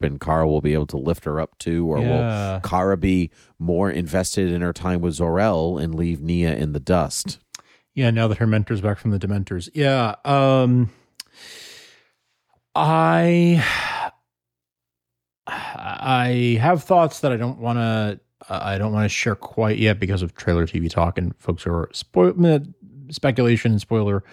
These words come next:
Speaker 2: averse, but I do think there's potential,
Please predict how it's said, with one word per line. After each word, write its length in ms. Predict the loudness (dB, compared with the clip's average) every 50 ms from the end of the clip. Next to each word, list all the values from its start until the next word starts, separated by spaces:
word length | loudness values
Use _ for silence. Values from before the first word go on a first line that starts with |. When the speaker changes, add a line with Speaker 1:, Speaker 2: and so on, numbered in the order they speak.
| -20 -20 -20 -20 -10 -6 -2
Speaker 2:
averse, 320 | 0 2 2 2 2 2
but 180 | 0 -2 0 0
I 160 | -2 -2 -2
do 800 | -2 -4 -4 -2 0 2 4 4 4 4 4 4 4 4 2 2
think 540 | 0 -2 -8 -18 -20 -16 -8 -6 -6 -2 -2
there's 120 | -2 -2
potential, 800 | -2 -4 -8 -4 0 2 2 2 2 2 2 2 4 2 -2 -2